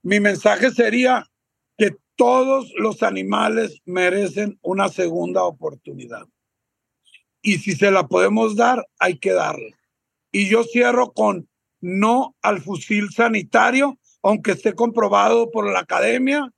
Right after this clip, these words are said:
que es necesario a veces. Yo no estoy de acuerdo.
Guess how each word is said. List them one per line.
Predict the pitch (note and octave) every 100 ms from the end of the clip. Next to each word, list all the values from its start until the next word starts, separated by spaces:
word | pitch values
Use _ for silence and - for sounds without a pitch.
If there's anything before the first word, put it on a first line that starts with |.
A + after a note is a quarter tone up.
| _
que | - G#3
es |
necesario | G#3 A3 F3 F3 G3 F#3+ F#3+
a |
veces. | F3+ C#3+ - G2+ - _ _ _
Yo | D#3+ G3
no | G3+
estoy | G3 - G3
de | F3+ F#3+
acuerdo. | - D#3 C#3+ A#2+ A2